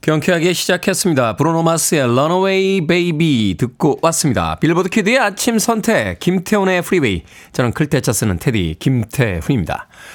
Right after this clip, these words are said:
공일칠오님, "수요일도 테디와 함께 시작합니다." 윤선희님, "잘생기고 멋진 테디, 굿모닝, 어김없이 출첵합니다." 하셨고요. 칠사오팔님께서는 "시동을 걸었을 때 프리웨이의 오프닝을 들을 수 있다는 건 오늘 제 시간에 나왔다는 거죠.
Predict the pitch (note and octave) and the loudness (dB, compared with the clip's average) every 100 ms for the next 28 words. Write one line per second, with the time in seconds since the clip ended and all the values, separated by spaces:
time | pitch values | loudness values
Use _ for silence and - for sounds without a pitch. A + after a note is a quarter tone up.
0 | - - C#3 D3+ C#3+ - F3+ F3 B2+ - | -20 -6 -2 0 0 0 0 0 0 0
1 | F3 D#3+ C3 - G3 F#3 F3+ - D#3 F3+ | 0 2 0 0 0 2 0 -2 -2 -2
2 | E3 E3 E3 C#3+ A2 F3 D3+ B2 G#2+ F#2+ | -2 0 2 2 2 2 2 2 0 0
3 | F#2+ C#3 G3 G3 G3 F#3 F3+ D3+ A2 C3 | 0 0 0 0 0 0 0 0 0 0
4 | C3 D3 C#3 A#2 A#2 B2 D#3 C#3+ C3 G#2 | -2 0 0 2 0 0 -2 0 0 0
5 | C#3 D3+ E3+ C#3 G#2 F#2 A2+ A2 F2 F2+ | 0 0 0 0 0 0 0 -2 -2 -6
6 | - D#3+ C#3+ D#3 - C#3+ C3+ F#2+ - C#3+ | -2 -4 -2 -6 -4 -2 0 -2 0 0
7 | A2+ F2 F2 A2+ G2+ F#2 C3 - - - | 0 -2 -4 -4 -4 -4 -6 -14 -20 -20
8 | - - - C#3 D3 C3 C#3 B2+ B2+ C#3 | -20 -8 -4 0 0 0 0 0 0 0
9 | B2 - - - - F#3+ F3+ G3 A3+ G3+ | -2 -8 -20 -14 -4 0 0 0 0 0
10 | F#3+ G3 D#3 G#3+ F3+ A#2 - F3 D3+ A#2+ | 0 0 0 0 0 0 0 0 2 2
11 | G#2+ C3+ E3 F3+ G#3 F3+ E3+ F3+ F#3 F3 | 0 0 0 0 0 0 0 0 0 0
12 | C#3+ C3+ B2+ - A#2+ A#2 D3 D3+ E3+ F#3+ | 0 0 0 0 -2 -2 -2 -2 0 -2
13 | D3 D3 D3 D3+ E3 A2+ D#3+ D#3+ A#2+ | -2 -2 -2 0 -2 0 0 2 -2